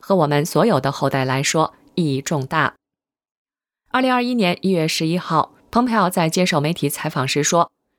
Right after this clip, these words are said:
中共一直没有兑现他在世界各地做出的诺言，而且还威胁西方。“中共对法治和主权的侵犯，对人权的践踏，这些侵犯方式是我们几十年来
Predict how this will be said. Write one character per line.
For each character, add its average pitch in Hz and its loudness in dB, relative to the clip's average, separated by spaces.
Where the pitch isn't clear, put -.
中 285 2
共 240 2
一 196 2
直 147 0
没 143 2
有 135 2
兑 147 2
现 151 0
他 - -4
在 143 0
世 147 -2
界 143 0
各 147 0
地 151 -2
做 143 -2
出 - -4
的 147 0
诺 175 4
言， 139 2
而 165 2
且 143 0
还 131 -2
威 185 2
胁 139 0
西 175 -2
方。 180 0
“中 262 2
共 233 2
对 208 4
法 156 2
治 165 2
和 151 0
主 139 -2
权 143 -2
的 156 0
侵 196 0
犯， 190 0
对 233 2
人 175 2
权 - 0
的 160 0
践 147 0
踏， - -2
这 285 0
些 262 0
侵 262 -2
犯 180 2
方 226 -2
式 143 2
是 - 0
我 151 4
们 143 0
几 143 -2
十 151 0
年 151 2
来 131 0